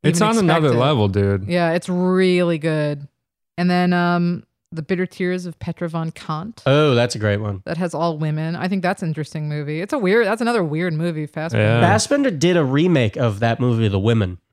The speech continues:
Speaker 3: for German T V. I have it on my hard drive. I haven't watched it yet. But the funny thing about it is to get this, like, very famously, like, feminist text where there's no men speaking at all, I had to download it off this site called Pornfile.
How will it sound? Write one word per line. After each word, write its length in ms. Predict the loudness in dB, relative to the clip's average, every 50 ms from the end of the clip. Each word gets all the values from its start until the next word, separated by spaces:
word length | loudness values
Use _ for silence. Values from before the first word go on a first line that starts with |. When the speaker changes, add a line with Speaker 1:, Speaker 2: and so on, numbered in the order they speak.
| _ _ _ -2
Speaker 3:
for 200 | 0 2 2 0
German 440 | 0 0 0 2 4 4 2 2
T 200 | 2 2 2 2
V. 160 | 4 4 2 2
I 100 | 2 2
have 160 | 0 2 2
it 80 | 2
on 60 | 2 2
my 100 | 2 2
hard 240 | 2 2 2 2
drive. 160 | 2 2 2 2
I 80 | 0
haven't 220 | 0 0 0 0 0
watched 340 | 0 0 -2 -2 -4 -6
it 60 | -8 -6
yet. 340 | -4 -2 -4 -4 -4 -8 _ _ _ _ _ _ -2
But 160 | -2 0 2
the 80 | 0 -2
funny 300 | 0 2 2 2 2 2
thing 200 | 2 2 2 2
about 380 | 2 2 0 2 2 2 2
it 180 | 2 0 0 -2
is 500 | -2 -2 -2 -2 -4 -6 -8 -8 -10 -12 _ _ _ _ -4
to 120 | -4 -2
get 320 | 0 0 0 0 0 0 0
this, 240 | -2 0 0 0 0
like, 220 | 2 0 0 -2
very 420 | -6 -6 -2 0 2 2 4 2 2
famously, 680 | 0 0 0 0 2 2 2 0 -2 -2 -2 -2 0 0
like, 220 | 0 0 -2 -4 -4
feminist 720 | -4 -2 0 0 2 2 0 0 -2 -6 -10 -12 -14 -10
text 420 | -4 -2 -2 -2 -2 -4 -6 -4
where 120 | -2 0 0
there's 160 | 0 0 0
no 120 | 0 0
men 320 | 2 2 2 2 2 0 -2
speaking 360 | -4 -4 -2 -2 0 0 0
at 100 | 2 2
all, 320 | 2 2 0 0 -2 -6 _ _ _ _ _ _ 0
I 40 | 0
had 100 | 2 2
to 80 | 0
download 420 | 0 2 2 2 2 2 2 2 2
it 100 | 2 2
off 200 | 2 2 0 0
this 180 | -2 -4 -2 -2
site 340 | -2 0 2 0 0 0
called 320 | -2 -2 0 0 -2 -4 -6
Pornfile. 800 | -2 0 2 2 2 2 2 0 0 0 2 2 0 0 -2